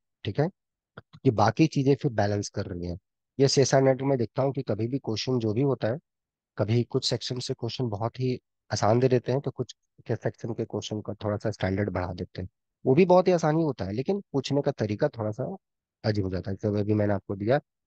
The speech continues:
x and log one plus root x by two। बहुत सारे स्टूडेंट्स log x, root x देख के ही पसीने छूट जाते हैं कि यार अब क्या होगा, ये क्या होगा। डरना नहीं है, ठीक है, बेसिक सा क्वेश्चन है,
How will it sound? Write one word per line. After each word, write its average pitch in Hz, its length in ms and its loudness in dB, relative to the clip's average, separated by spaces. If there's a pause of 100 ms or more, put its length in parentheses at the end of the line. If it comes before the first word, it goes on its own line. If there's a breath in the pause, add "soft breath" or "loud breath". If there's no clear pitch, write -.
(160)
x - 220 -2
and 107 140 4
log 98 220 2
one 95 140 -4
plus 98 200 -6
root 95 200 -6
x - 100 -14
by 90 180 -4
two। 104 100 -16 (1160)
बहुत 120 220 6
सारे 110 200 2
स्टूडेंट्स 113 380 -2
log 107 220 0
x, 113 160 0 (160)
root 110 220 -4
x 110 220 -6
देख 113 180 -2
के 127 100 0
ही 120 200 0 (680)
पसीने 113 280 0
छूट 98 180 -4
जाते 92 200 0
हैं 98 120 0
कि 98 80 2
यार 95 120 2
अब 92 180 -4
क्या 95 100 -4
होगा, 90 260 -8
ये 98 160 0
क्या 92 160 -6
होगा। - 460 -14 (200)
डरना 135 280 2
नहीं 139 180 0
है, 98 180 -6
ठीक - 440 -16
है, 127 60 -4
बेसिक 127 300 0
सा 110 120 -4
क्वेश्चन 92 400 -8
है, 104 140 -14